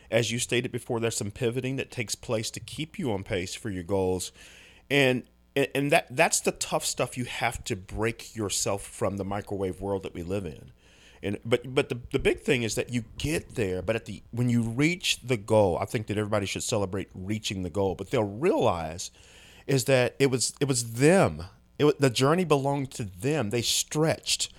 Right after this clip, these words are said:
and that's what caused them to actually get there. It's very normal, and, and, and, and, and some people criticize me for saying this, but it's normal to quit. And I hate to say it, but it's true. It's ve-, remember, just about everybody you know has the ability to be a millionaire. That was my goal.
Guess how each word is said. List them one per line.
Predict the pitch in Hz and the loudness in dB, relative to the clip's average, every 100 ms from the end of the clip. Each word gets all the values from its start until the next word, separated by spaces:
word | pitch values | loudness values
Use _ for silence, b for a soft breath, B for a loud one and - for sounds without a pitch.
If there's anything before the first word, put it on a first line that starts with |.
| b b b b | b b b b
and | 127 117 | 2 6
that's | 147 180 - | 6 4 4
what | 156 143 - - | 4 4 2 -14
caused | - 127 139 135 | -4 2 2 2
them | 120 117 | 0 -2
to | 120 139 | -2 -4
actually | 107 - 104 | -4 -4 -4
get | 117 160 | -4 0
there. | 131 101 B B | 0 -2 B B
It's | 127 | -4
very | 104 117 135 151 160 | -4 -2 2 4 4
normal, | 139 127 143 185 120 - - _ - | 2 2 4 4 2 -2 -10 _ -2
and, | 127 | 2
and, | 131 127 | 4 4
and, | 123 123 | 4 4
and, | 123 120 - | 2 0 -2
and | 120 117 | -2 0
some | - | -2
people | - 147 | 0 -2
criticize | - 156 175 117 98 | 2 2 4 2 0
me | 90 | -2
for | - | -8
saying | - 82 80 | -6 -6 -6
this, | 71 | -6
but | - 131 | 0 0
it's | - - | 0 -6
normal | 131 131 220 226 120 85 - b b b b - | -2 4 6 6 2 -2 -10 b b b b -6
to | 107 | -2
quit. | - - - _ _ _ _ _ - | 2 2 0 _ _ _ _ _ -6
And | 120 | 0
I | 113 | 2
hate | 143 135 | 2 0
to | |
say | 123 160 | 2 2
it, | |
but | - | 2
it's | - | -4
true. | - 151 - | -4 -2 0
It's | 135 - | -2 2
ve-, | 143 - B B | 0 0 B B
remember, | 143 190 143 - B B B B 113 - | 4 4 2 -2 B B B B -12 -6
just | - 180 | 0 2
about | 185 165 | 4 6
everybody | 180 165 143 | 6 4 4
you | 117 | 0
know | 104 120 156 95 64 - | 0 0 2 0 -2 -8
has | - 127 | -2 0
the | - | 2
ability | 113 117 120 110 101 | 2 2 2 0 -2
to | |
be | 90 | 0
a | 98 | -2
millionaire. | 87 95 95 85 80 | 0 -2 -2 -2 -2
That | 107 | -2
was | 104 | -2
my | 101 92 | -2 -4
goal. | 80 67 | -4 -10